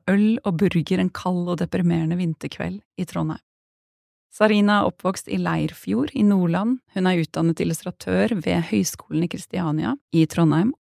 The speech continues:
og etter noen år med fast jobb som illustratør i Trondheim, så flyttet hun til Oslo og tok en master i grafisk design og illustrasjon ved Kunsthøgskolen i Oslo,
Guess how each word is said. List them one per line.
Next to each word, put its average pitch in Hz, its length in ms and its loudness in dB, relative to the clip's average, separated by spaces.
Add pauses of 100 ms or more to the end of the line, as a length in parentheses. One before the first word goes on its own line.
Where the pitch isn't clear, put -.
(220)
og 170 140 -2
etter 190 180 2
noen 202 160 6
år 208 240 4
med 208 160 2
fast - 240 -2
jobb 175 240 0
som 220 160 0
illustratør 233 720 0
i 170 160 -4
Trondheim, 175 400 0
så 226 160 -6
flyttet - 460 -4
hun 180 180 2
til 170 220 -6
Oslo 180 320 -6
og - 80 -8
tok 226 180 -2
en 214 80 6
master 196 460 2
i 185 160 -6
grafisk 165 480 0
design 202 420 0
og 190 60 2
illustrasjon 185 580 0
ved 240 160 0
Kunsthøgskolen 165 720 -2
i 185 60 0
Oslo, - 340 -8